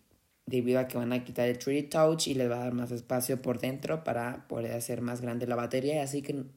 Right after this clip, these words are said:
dure muchísimo más, además de lo que ya vemos que dura. Eh,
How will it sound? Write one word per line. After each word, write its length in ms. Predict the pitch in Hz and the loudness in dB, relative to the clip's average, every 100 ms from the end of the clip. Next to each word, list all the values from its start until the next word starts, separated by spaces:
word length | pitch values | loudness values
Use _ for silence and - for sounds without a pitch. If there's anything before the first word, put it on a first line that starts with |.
| _ | _
dure 600 | 139 135 143 143 139 139 - | -4 2 4 4 0 -2 -8
muchísimo 640 | - 120 117 127 123 135 120 | -4 -2 -2 -2 0 0 0
más, 300 | 120 123 - | 0 -4 -6
además 360 | 123 120 120 117 | -4 -2 -2 -2
de 80 | 120 | -4
lo 120 | 117 | -4
que 120 | 117 | -6
ya 100 | 110 | -6
vemos 300 | 113 113 - | -6 -6 -6
que 100 | 123 | -4
dura. 300 | 135 143 135 - - _ _ _ - _ - - - - - - - - - | -2 -2 -4 -14 -20 _ _ _ -20 _ -20 -20 -20 -20 -20 -20 -20 -20 -10
Eh, 540 | 117 120 113 117 113 | -4 -2 0 0 -2